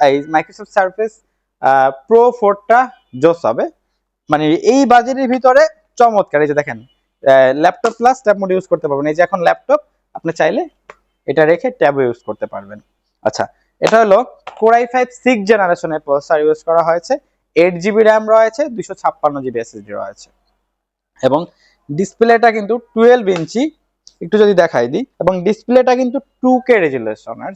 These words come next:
যারা হাই, আহ, রেজুলেশনের ডিসপ্লে খুঁজতেছেন, তারা কিন্তু Microsoft Surface Pro four-টা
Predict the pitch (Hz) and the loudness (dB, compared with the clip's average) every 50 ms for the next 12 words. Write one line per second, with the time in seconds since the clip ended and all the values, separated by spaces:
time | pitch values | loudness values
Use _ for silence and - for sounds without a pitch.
0 | 151 117 135 147 165 190 196 - _ - 127 147 160 170 190 190 196 - 151 147 | _ 0 0 2 2 2 -2 -6 _ -4 -2 -2 -2 0 -2 -4 -2 0 0 0
1 | 147 151 156 170 165 170 165 - 175 175 156 151 - - _ 165 165 160 - 160 | 0 0 -2 -4 -6 -6 -8 -6 -12 -10 -10 -12 -16 -12 _ -6 -6 -4 -6 -14
2 | _ - 170 - 220 214 208 185 170 160 160 175 180 202 180 156 147 _ 170 170 | _ -16 -18 -18 -18 -8 -6 -4 -4 -4 -6 -8 -12 -10 -10 -10 -10 _ -8 -8
3 | 190 _ _ - 175 170 _ - 269 _ _ _ _ _ _ _ _ - 175 185 | -8 _ _ -4 -4 -4 _ -8 -14 _ _ _ _ _ _ _ _ 0 0 0
4 | 185 - 196 190 _ - 302 | 2 0 -2 0 _ -2 -2